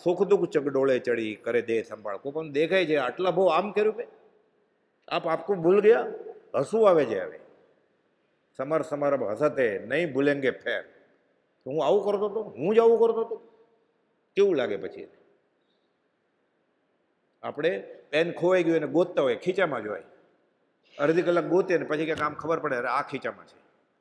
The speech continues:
કેવું હસવું આવે પછી, એમ ખબર પડી, "હું મને ભૂલી ગયેલો." પાણીની માછલી પાણી શોધે છે, પાણીમાં તરફડે આખો દિવસ ફર્યા કરતી હોય. શા માટે? પાણી ગોતે છે, કબીર કહે છે.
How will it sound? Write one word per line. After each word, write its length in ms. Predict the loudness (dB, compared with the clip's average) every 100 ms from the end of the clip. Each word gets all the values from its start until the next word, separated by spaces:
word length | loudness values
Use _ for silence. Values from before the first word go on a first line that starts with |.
| _ _ -2
કેવું 260 | 0 2
હસવું 260 | 0 -2 -4
આવે 100 | -6
પછી, 260 | -10 -18 _ _ _ _ _ _ _ _ _ _ _ _ -20
એમ 80 | -4
ખબર 260 | 0 2
પડી, 320 | 0 -2 -4 -10 -16 -20 _ _ _ -12
"હું 120 | -6
મને 180 | -2 -2
ભૂલી 240 | 2 4 4
ગયેલો." 280 | 2 0 -10 -18 _ _ _ _ _ _ _ _ _ _ _ _ _ _ -10
પાણીની 320 | -8 -6 -6
માછલી 600 | -6 -6 -4 -2 -2 -4 -16 -20 _ _ _ -12
પાણી 280 | -6 -4 0
શોધે 320 | 2 4 4
છે, 180 | 2 -6
પાણીમાં 400 | -6 -6 -4 -2
તરફડે 320 | -2 0 -2
આખો 240 | -2 -2
દિવસ 160 | 0 0
ફર્યા 280 | 0 2 2
કરતી 280 | 2 -2 -6
હોય. 100 | -4
શા 140 | -4
માટે? 220 | -4 -8
પાણી 300 | -4 -4 2
ગોતે 260 | 2 2 2
છે, 80 | 0
કબીર 320 | -2 -4 -8
કહે 100 | -20
છે. 280 | -20 _